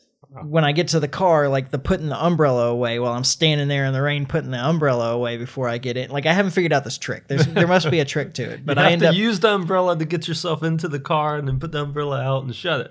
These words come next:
Speaker 2: Yeah, but that doesn't really work.
Speaker 1: Oh.
Speaker 2: I
Speaker 1: I, I wouldn't know because I don't use umbrellas.
Speaker 2: Yeah.
Speaker 1: So. <laughs>
Speaker 2: No. Um, I,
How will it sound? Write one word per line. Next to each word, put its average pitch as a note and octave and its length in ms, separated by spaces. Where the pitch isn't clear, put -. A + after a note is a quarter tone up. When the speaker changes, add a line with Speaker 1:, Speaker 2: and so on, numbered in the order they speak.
Speaker 2:
Yeah, F3 180
but D#3+ 160
that G3+ 140
doesn't G3 260
really D#3 240
work. C#3+ 400
Speaker 1:
Oh. F#2 200
Speaker 2:
I D#3 160
Speaker 1:
I, C3+ 200
I D#3+ 120
wouldn't F#3+ 320
know C3+ 260
because C3 260
I D3 80
don't C3 180
use C3 400
umbrellas. G2 680
Speaker 2:
Yeah. D3 400
Speaker 1:
So. G3+ 140
<laughs> A#3 220
Speaker 2:
No. D3+ 320
Um, C#3 420
I, C#3+ 240